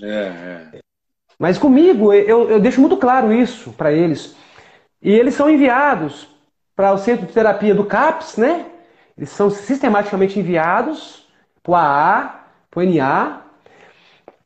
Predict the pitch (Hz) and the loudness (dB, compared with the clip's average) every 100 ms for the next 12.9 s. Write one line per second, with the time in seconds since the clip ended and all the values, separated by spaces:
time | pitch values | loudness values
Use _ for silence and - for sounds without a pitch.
0 | _ - 147 - 190 - 254 - 196 226 | _ -12 -8 -2 -2 -2 -4 -6 -2 0
1 | 226 202 180 247 254 202 - 160 208 165 | 0 0 0 2 0 -2 -6 -6 -2 0
2 | 175 277 277 208 208 190 202 202 170 185 | 2 4 2 2 2 2 2 0 -4 -4
3 | 196 190 165 269 - 214 202 302 269 175 | -6 -6 -4 -2 0 0 0 -2 -2 0
4 | 208 202 - 139 262 330 - 190 294 - | 0 0 -2 -2 0 0 -2 0 0 0
5 | 190 196 175 170 262 320 - - 160 208 | 0 0 0 -2 -2 -6 -10 -4 -2 -2
6 | 330 - - _ _ _ _ _ - 226 | -6 -12 -20 _ _ _ _ _ -4 -2
7 | 202 175 175 269 269 349 - 170 143 165 | 0 2 2 2 -2 -8 -6 -4 -2 -2
8 | 196 - - 147 170 190 165 254 339 180 | -4 -8 -8 -4 0 0 2 2 2 0
9 | - - - 120 143 214 294 - 104 107 | -6 -18 -20 -6 -2 -2 -6 -16 -18 -14
10 | 104 120 131 - _ _ _ _ - - | -10 -10 -10 -16 _ _ _ _ -20 -12
11 | 123 127 123 123 120 110 - 165 - 226 | -8 -4 -4 -4 -6 -8 -8 -6 -2 0
12 | 233 233 233 175 196 247 269 302 - | 0 -2 0 2 2 2 0 -2 -10